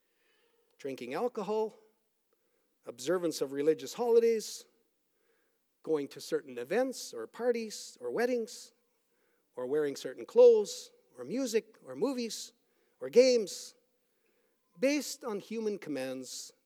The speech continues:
destined to perish. Oh, many of these rules have a real appearance of spirituality, self-imposed worship, shadows. So many examples of this as you look around. I don't actually have to look very far.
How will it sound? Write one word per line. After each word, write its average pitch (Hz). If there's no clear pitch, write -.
destined 196
to -
perish. -
Oh, 285
many 320
of 262
these 240
rules 269
have 226
a 208
real 294
appearance 294
of 202
spirituality, 247
self-imposed 254
worship, 220
shadows. -
So 302
many 170
examples 151
of 131
this 131
as 143
you 139
look 151
around. 143
I 226
don't 269
actually 208
have 175
to 170
look -
very 139
far. -